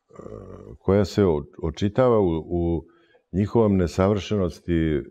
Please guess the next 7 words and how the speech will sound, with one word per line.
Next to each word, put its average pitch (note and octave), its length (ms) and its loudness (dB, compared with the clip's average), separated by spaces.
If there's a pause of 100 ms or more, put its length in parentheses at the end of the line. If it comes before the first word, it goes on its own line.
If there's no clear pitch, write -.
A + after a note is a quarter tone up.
(1040)
sagledavanja F2+ 720 2
situacije E2+ 580 -4
u C#2 40 -14
kojoj D2+ 160 -8
se D2+ 160 -12
država C#2 360 -6
nalazi. A#1+ 400 -12